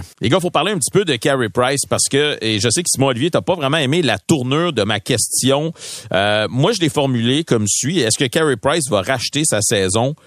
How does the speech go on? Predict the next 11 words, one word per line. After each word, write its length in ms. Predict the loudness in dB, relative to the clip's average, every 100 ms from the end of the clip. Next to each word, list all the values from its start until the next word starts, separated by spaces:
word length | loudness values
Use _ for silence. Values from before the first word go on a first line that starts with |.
| -20 -18 -4
euh, 280 | 0 0 0 0
cette 280 | 0 0
année 420 | 0 0 0 -2 -2
à, 140 | -2 -2
dans 400 | -6 -2 0 0
cette 220 | 0 0
série-là 540 | 0 0 0 -2 -2 -2
contre 320 | 0 0 0
les 120 | -2 0
Maple 280 | 0 0 0
Leafs 300 | 0 0